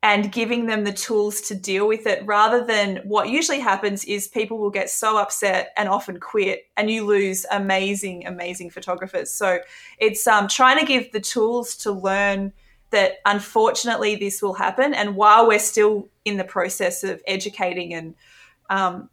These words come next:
you know, trying to make the world a little bit more equal, there's things that we can do to be assertive and stand up for ourselves in that, in that, um, situation. Uh, stand your ground, be really polite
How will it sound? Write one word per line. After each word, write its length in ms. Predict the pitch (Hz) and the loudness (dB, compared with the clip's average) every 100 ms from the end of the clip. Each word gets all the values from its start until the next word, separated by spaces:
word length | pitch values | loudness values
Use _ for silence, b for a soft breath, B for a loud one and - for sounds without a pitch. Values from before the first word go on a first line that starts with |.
| - | -4
you 120 | 233 | 0
know, 120 | 185 | 2
trying 280 | 208 240 233 | 4 4 6
to 60 | |
make 260 | 220 208 - | 6 4 2
the 80 | 226 | 2
world 320 | 214 214 208 | 4 4 4
a 60 | 202 | 4
little 200 | 208 208 | 4 4
bit 160 | 208 | 2
more 180 | 196 185 | 2 2
equal, 580 | 202 214 - 185 180 208 _ _ _ _ _ _ _ - | 0 0 0 0 -2 -6 _ _ _ _ _ _ _ 0
there's 200 | 233 233 | 0 2
things 260 | 240 240 | 0 2
that 180 | 240 202 | 0 0
we 240 | 220 240 | 2 2
can 220 | 254 262 214 | 0 -2 -2
do 400 | 208 185 180 170 - _ - | 0 0 -2 -4 -12 _ -6
to 120 | 247 | -2
be 160 | 214 190 | 0 0
assertive 500 | 190 208 196 190 190 | 0 -2 0 -2 -4
and 100 | 185 | -6
stand 300 | - 185 185 | -2 -2 -2
up 140 | - | -4
for 80 | 196 | -6
ourselves 360 | 190 185 180 | -4 -4 -4
in 80 | 190 | -4
that, 300 | 180 175 - - | -4 -6 -8 -12
in 160 | 196 185 | -6 -4
that, 220 | 180 - _ _ | -4 -6 _ _
um, 460 | 196 185 175 170 - _ _ | -4 -4 -6 -12 -18 _ _
situation. 1000 | - 233 - 190 180 196 190 - 226 349 B B B B - | -6 -4 -2 0 -2 -2 -4 -4 -6 -8 B B B B 0
Uh, 300 | 202 190 - | 2 2 0
stand 420 | - 220 196 202 | 0 2 2 2
your 100 | 196 | 0
ground, 760 | 202 190 190 190 196 196 - - _ - | 2 2 2 2 0 -4 -8 -14 _ -10
be 140 | - 208 | -4 0
really 240 | 214 208 | 4 4
polite 680 | 214 220 208 190 220 320 | 2 -2 2 6 8 8